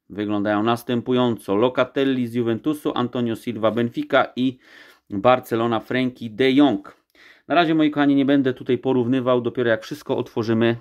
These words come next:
to postaramy się porównać. Kolejna saszetka.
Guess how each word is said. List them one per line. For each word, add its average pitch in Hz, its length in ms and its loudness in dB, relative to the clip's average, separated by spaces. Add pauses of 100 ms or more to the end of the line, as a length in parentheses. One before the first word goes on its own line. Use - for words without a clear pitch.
(220)
to 117 320 0 (720)
postaramy 113 540 -2
się 110 220 -2 (680)
porównać. 127 720 2 (4000)
Kolejna 104 420 -2
saszetka. 113 760 0